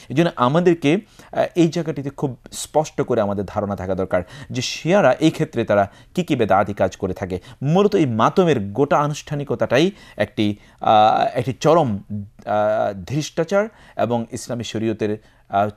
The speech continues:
চরম লঙ্ঘন। আমরা দেখি যে হযরত হোসেন রাদিয়াল্লাহু তাআলা আনহু তিনি শহীদ হয়েছেন, যেভাবে নির্মমভাবে তিনি শহীদ হয়েছেন, আল্লাহ সুবহানাহু ওয়া তাআলা তাকে মর্যাদা বাড়িয়ে দিয়েছেন। শহীদ হওয়া, শাহাদাত বরণ করা,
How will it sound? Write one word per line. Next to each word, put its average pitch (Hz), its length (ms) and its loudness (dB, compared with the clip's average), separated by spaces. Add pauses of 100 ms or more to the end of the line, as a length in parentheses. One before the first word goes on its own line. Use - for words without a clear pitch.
(120)
চরম 117 460 0
লঙ্ঘন। 135 640 0 (300)
আমরা 170 260 2
দেখি 170 400 0 (220)
যে 151 240 0 (180)
হযরত 160 180 -2
হোসেন 233 280 -6
রাদিয়াল্লাহু 131 480 0
তাআলা 107 220 0
আনহু 127 320 -2 (880)
তিনি 165 160 4
শহীদ 139 320 0
হয়েছেন, 117 380 -2 (260)
যেভাবে 113 320 2
নির্মমভাবে 131 580 0
তিনি 123 180 -4
শহীদ 131 220 -4
হয়েছেন, 139 360 -2 (260)
আল্লাহ 180 240 0
সুবহানাহু 165 440 -4
ওয়া 156 100 -2
তাআলা 143 180 0
তাকে 135 200 -4
মর্যাদা 117 400 -2
বাড়িয়ে 139 280 4
দিয়েছেন। 107 380 -4 (280)
শহীদ 160 400 0
হওয়া, 143 220 -2
শাহাদাত 107 380 -4
বরণ 127 280 0
করা, 110 260 2